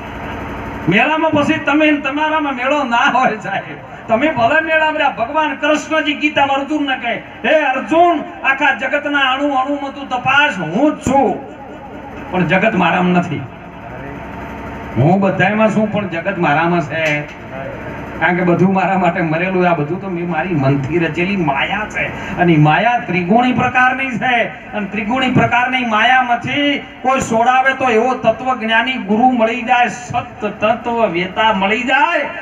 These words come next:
તો તને ઓમાંથી ઉગારીને બહાર, અને એ તારે કરવું હોય તો.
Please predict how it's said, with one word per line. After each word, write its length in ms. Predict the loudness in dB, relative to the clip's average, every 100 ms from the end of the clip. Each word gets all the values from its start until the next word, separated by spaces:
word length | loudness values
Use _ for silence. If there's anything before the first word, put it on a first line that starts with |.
| -6
તો 220 | 2 2 2
તને 360 | -2 0 -2 -2
ઓમાંથી 400 | -2 -4 -2 -4
ઉગારીને 520 | -2 2 2 2 0
બહાર, 260 | 2 2
અને 300 | 0 -2 -4
એ 220 | -2 -2 -2
તારે 380 | 0 2 2 0
કરવું 540 | 0 0 0 0 4 4
હોય 200 | 4 2
તો. 600 | -4 0 2 2 0